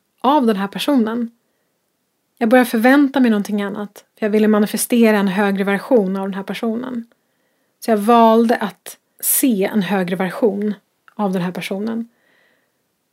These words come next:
För jag såg också möjligheten att den här själen ville någonting annat. Det var mycket tre D och, eh, men jag valde att liksom se det från ett annat perspektiv, så.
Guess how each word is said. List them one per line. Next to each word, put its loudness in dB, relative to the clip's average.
För -2
jag 2
såg 8
också -2
möjligheten 0
att -10
den -6
här -2
själen 0
ville 0
någonting -2
annat. -6
Det -16
var 0
mycket 0
tre 0
D -2
och, -10
eh, -2
men 0
jag 0
valde 0
att -10
liksom -10
se -6
det -8
från -8
ett -12
annat -10
perspektiv, -8
så. -14